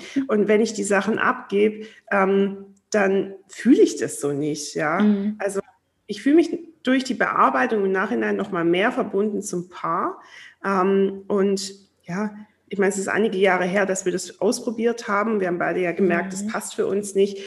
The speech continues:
Speaker 2: Und dementsprechend, ähm, ist Bildbearbeitung, Bildauswahl was, was wir gerne selber machen und, oder ich auch für mich en-, entschieden habe, das einfach zu machen und dafür lieber andere Sachen abzugeben. Ähm,
Speaker 1: Ja.
Speaker 2: ja, wie zum
Speaker 1: Da
Speaker 2: Beispiel das große Thema,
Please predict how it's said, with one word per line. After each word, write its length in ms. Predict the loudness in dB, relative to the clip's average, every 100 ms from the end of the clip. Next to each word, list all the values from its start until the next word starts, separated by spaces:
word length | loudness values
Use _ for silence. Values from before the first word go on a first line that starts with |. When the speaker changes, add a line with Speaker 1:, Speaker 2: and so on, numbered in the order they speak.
| -16 -4
Speaker 2:
Und 200 | 0 4
dementsprechend, 800 | 4 4 0 -2 0 0 -2 -6 -16 _
ähm, 340 | 0 2 2 -2 -8 -20 _ _ _ _
ist 220 | -6 2
Bildbearbeitung, 960 | 2 4 2 2 2 2 2 2 0 0
Bildauswahl 540 | -2 2 2 2 -2 -2
was, 200 | -4 -6
was 180 | -6
wir 240 | -2 -2 -2 0
gerne 420 | 2 4 2 -2 -12 _
selber 440 | -6 0 2 2
machen 420 | 0 -2 0 -2 0
und, 300 | -2 -4 -10 -14
oder 200 | -10 -6
ich 180 | -2 -2
auch 80 | -2
für 120 | -2
mich 180 | -2 2
en-, 260 | 0 0 -4
entschieden 380 | -4 -4 -2
habe, 120 | -2 -4
das 180 | -8
einfach 260 | -8 -8 -10
zu 140 | -4 0
machen 260 | 0 0
und 80 | -2
dafür 240 | -4 -4 -2
lieber 280 | 0 0
andere 300 | 0 -2 -2
Sachen 320 | 0 -2 -4 -6
abzugeben. 760 | -8 -10 -10 -8 -6 -6 -8 -8 -20 -20 -20 _
Ähm, 640 | 0 2 2 2 0 -2 -4
Speaker 1:
Ja. 100 | 0
Speaker 2:
ja, 320 | 0 0 -2 -10 -10
wie 120 | -6 -4
zum 160 | 0
Speaker 1:
Da 120 | 2
Speaker 2:
Beispiel 280 | 4 4 2
das 300 | 0 -2 -4
große 560 | -10 0 4 4 4 0
Thema, 840 | 2 4 4 4 4 4 2 0